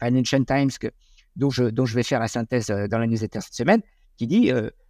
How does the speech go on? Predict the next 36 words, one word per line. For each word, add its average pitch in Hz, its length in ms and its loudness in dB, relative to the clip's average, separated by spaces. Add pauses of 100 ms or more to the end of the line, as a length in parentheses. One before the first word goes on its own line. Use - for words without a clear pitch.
la 120 180 0
jeune 180 200 6
génération 131 380 0
en 120 60 -2
particulier 202 460 0 (340)
veut 170 340 2
des, 123 400 2
des, 113 240 0
des 107 220 -2
informations 113 440 -2
qui - 140 -8
sont 220 160 2 (160)
constructives, 170 720 2 (480)
euh, 117 140 2
qui 123 140 -2
leur 117 120 2
apportent, 180 360 0 (300)
euh, 110 520 -4
la, 120 180 0
la, 123 180 2
l'occasion 151 680 2
de, 117 300 -2 (220)
de 120 80 -2
se, 113 220 -2
se, 135 160 -2
se - 120 -2
réjouir 123 360 2
par, - 200 -20
parfois, 156 520 2 (240)
et 127 100 -4
puis 226 400 2
sur 143 140 0
lesquelles 147 200 0
ils - 40 -2
peuvent 175 180 4
avoir 151 400 2